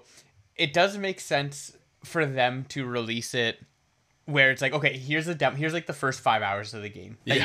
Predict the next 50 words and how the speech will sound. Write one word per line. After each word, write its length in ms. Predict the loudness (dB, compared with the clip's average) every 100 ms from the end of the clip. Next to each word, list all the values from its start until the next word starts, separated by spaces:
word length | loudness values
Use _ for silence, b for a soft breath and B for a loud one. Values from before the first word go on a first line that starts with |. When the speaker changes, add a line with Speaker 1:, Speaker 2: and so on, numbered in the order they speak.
| 2
Speaker 1:
you 80 | 0
can 60 |
replay, 560 | -2 -2 0 2 2 -2
you 100 | -6
can 140 | -8
try 280 | -2 0 2
it." 160 | 0 -6 B B
Um, 440 | 4 4 2 -4 -12 0
and 160 | 2 4
if 160 | 2
they, 200 | 2 2
if 260 | 2 -2 2
they're, 160 | 2
like, 220 | 4 2 2
that 180 | 2
confident 600 | 2 0 0 -2 -4 -4 -8 -6
in 260 | -4 -2
what 160 | -4 0
they're 220 | 0 0
made 360 | -2 -4 -4 -4
and 140 | -2
all 140 | -2
that 160 | -2 -4
type 180 | -6 -6
of 100 | -8
stuff, 280 | -4 -4 0
like, 220 | -2 -2
look, 240 | -2 -2 0
they, 180 | 0 0
it, 280 | -2 -6 -8
that 240 | 2 4
demo 240 | 4 2 0
did 180 | -2 -4
exactly 720 | -4 0 0 0 -10 -16 -18 -12
what 240 | -8 -8 -10 -6
they 160 | -4
wanted 400 | -4 -4 -6 -8
it 140 | -10 -12
to 80 |
do 180 | -16 -16
for 140 | -14 -14
you, 300 | -14 -16 -20 b b
Speaker 2:
A 60 |
hundred 160 | -4 -2
Speaker 1:
which 100 | 0
Speaker 2:
percent. 240 | 0 0 -2
Speaker 1:
is 180 | -10 -18 b b b -6
never 400 | 2 4 4 2
heard, 260 | 2 2
went, 300 | 0 0 -4